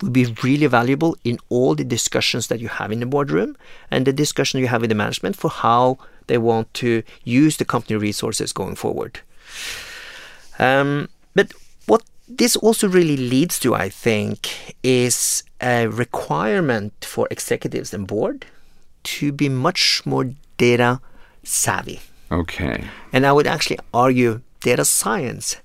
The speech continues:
Speaker 1: savvy. Because this software will be increasingly more sophisticated. So not only will they provide insights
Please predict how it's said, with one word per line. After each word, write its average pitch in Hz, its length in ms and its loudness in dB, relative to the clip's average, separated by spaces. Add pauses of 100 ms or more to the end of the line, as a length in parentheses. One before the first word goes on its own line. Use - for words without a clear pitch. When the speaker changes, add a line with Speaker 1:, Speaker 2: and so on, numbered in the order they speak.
(120)
Speaker 1:
savvy. - 460 -6 (1200)
Because 147 560 2 (180)
this 156 200 2
software 123 800 2 (120)
will 143 200 0
be 160 160 0
increasingly 190 540 0
more 127 200 0
sophisticated. - 840 -4 (120)
So - 160 -2
not 127 220 0 (160)
only 220 300 4
will 170 120 6
they 127 80 4
provide 110 340 2
insights 147 640 -2